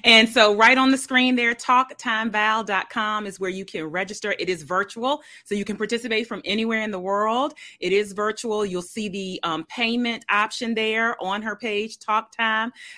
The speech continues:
uh, w-, talk time val dot com. Also, if you are on the Mitchell Productions Facebook page, YouTube, and Twitch, we drop the direct link there in the comments for you, so you can go right there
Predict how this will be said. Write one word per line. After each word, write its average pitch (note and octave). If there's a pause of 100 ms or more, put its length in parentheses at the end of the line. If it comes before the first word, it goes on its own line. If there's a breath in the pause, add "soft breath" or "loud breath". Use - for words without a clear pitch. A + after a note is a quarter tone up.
(120)
uh, D#3
w-, D#3+
talk -
time G#3+
val G3
dot G3
com. A3
Also, A3+
if G#3+
you G3+
are F#3+
on F3 (320 loud breath)
the F3+
Mitchell G#3+
Productions G#3+
Facebook A#3
page, G#3+
YouTube, A#3 (400 soft breath)
and G3
Twitch, B3+
we F#3
drop F#3+
the G3
direct F3
link A#3+
there G#3
in A3
the G#3+
comments A3
for G#3+
you, G#3+
so G#3
you F3+
can E3+
go D#3
right E3
there F3